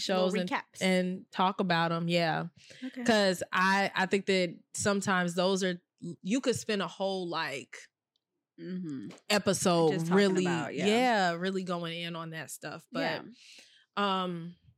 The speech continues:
Speaker 1: what have I been doing?
Speaker 2: <laughs>
Speaker 1: Mm,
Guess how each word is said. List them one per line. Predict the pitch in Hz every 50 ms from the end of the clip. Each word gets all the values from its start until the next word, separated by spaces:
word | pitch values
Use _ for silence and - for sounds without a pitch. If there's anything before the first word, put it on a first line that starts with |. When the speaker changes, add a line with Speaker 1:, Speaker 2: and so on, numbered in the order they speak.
| _ _ _ _ _ _ _ _ _ _ _ _ _ _ _ _ _ _ _ _ _ _ _ _ _ _
Speaker 1:
what | - 190 208
have | 226 233 202
I | 190 185 190
been | 190 180 175 170 165
doing? | 160 170 165 160 156 156 156 170 165 - _ _
Speaker 2:
<laughs> | - - - - - - 494 494 508 554 - - - _ _ _ _ _ _ _ _ _ _ _ _ _ _ _ _ _ _ _ _ _ _ _ - 190
Speaker 1:
Mm, | 170 165 165 160 156 147 139 135 127 110 101 117 107